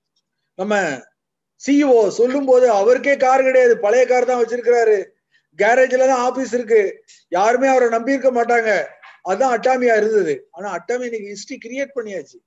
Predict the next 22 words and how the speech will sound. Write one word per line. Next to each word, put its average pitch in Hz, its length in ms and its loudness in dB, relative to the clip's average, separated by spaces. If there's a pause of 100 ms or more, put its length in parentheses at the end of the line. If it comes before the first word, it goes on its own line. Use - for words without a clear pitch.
(600)
இன்னைக்கு 190 240 -6
வேர்ல்ட்ல 254 380 0
best 247 340 -2
partners 247 600 -8
நமக்கு 214 300 -4
வந்துட்டாங்க. 208 480 -4 (720)
Vision, 214 500 -6 (100)
visionary 247 520 -4
சி 262 260 -8
இ 277 40 -2
ஓ 254 160 2
இருக்காரு, 208 480 0 (360)
already 233 380 -4
achieve 262 340 -2
பண்ணியாச்சு. 202 580 -6 (500)
பதினேழு 269 440 -2
கண்ட்ரில 247 400 -2
மட்டும் 254 260 -4
top 277 260 -4
ten 269 160 -8
குள்ள 240 260 0
வந்துட்டோம். 233 400 -2